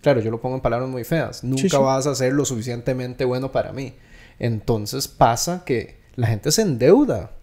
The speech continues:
Speaker 1: por tener un, cualquier cosa de cualquier
Speaker 2: Ujú.
Speaker 1: nivel, ¿verdad?
Speaker 2: Sí.
Speaker 1: Y ese valor es inflado. O sea, ¿cuál es el valor? O sea, el...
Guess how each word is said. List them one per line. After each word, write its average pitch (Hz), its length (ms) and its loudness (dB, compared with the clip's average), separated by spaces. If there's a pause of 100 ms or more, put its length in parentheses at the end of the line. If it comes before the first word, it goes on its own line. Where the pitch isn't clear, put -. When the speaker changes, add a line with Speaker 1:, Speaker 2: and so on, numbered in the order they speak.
(200)
Speaker 1:
por 127 160 -2
tener 117 260 -4
un, 117 800 -12 (540)
cualquier 143 340 -4
cosa 143 240 -6
de 120 80 -8
cualquier 139 300 -6
Speaker 2:
Ujú. - 80 -12
Speaker 1:
nivel, 156 220 -2
¿verdad? - 260 -14 (220)
Speaker 2:
Sí. - 180 -6 (180)
Speaker 1:
Y 139 160 8
ese 180 200 6
valor 170 360 8
es 170 120 2
inflado. 185 600 0 (560)
O 131 40 -10
sea, 123 140 0
¿cuál 123 160 4
es 143 80 2
el 151 100 2
valor? 127 300 0
O 117 40 -4
sea, - 140 -6
el... 113 80 -8